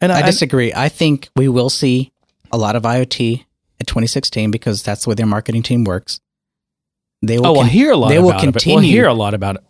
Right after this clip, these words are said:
Speaker 2: We will.
Speaker 1: I O T.
Speaker 2: We won't actually see, well,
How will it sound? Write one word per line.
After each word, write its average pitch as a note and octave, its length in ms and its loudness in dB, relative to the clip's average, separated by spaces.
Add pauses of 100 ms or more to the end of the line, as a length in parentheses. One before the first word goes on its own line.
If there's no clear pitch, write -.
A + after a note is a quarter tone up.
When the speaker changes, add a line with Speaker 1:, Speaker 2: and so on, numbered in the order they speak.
(200)
Speaker 2:
We G#3+ 140 4
will. A#3+ 160 2
Speaker 1:
I G#3 60 -6
O F#3+ 40 -4
T. C3+ 40 -6
Speaker 2:
We F3 120 2
won't A#3+ 200 2
actually F#3 300 -2
see, E3 600 -2 (720)
well, D#3 380 2